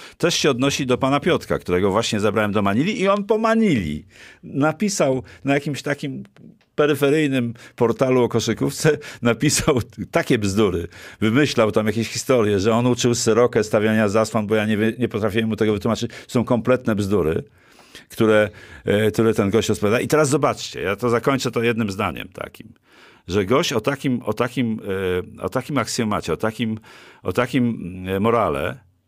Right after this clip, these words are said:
czyli kłamcy i donosiciela, jest trenerem reprezentacji olimpijskiej. Wyciągnijcie sobie wnioski z tego. Trenerem reprezentacji olimpijskiej Polski w jakiejś konkurencji, jakiejkolwiek.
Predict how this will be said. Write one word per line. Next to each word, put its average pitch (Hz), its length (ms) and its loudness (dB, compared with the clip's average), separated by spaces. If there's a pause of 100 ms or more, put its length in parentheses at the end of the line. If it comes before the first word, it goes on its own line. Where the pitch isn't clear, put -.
(480)
czyli 90 220 -4
kłamcy 117 460 0
i 92 40 0
donosiciela, 87 880 -2 (640)
jest 85 220 -6
trenerem 127 520 2
reprezentacji 110 680 0
olimpijskiej. 90 760 -4 (440)
Wyciągnijcie 95 500 -2
sobie 82 220 -2
wnioski - 340 -14
z - 40 -20
tego. - 220 -18 (120)
Trenerem 135 560 2
reprezentacji 104 640 0
olimpijskiej 90 480 -2
Polski 107 360 -2
w 92 60 -4
jakiejś 143 360 0
konkurencji, 139 500 0
jakiejkolwiek. 107 640 0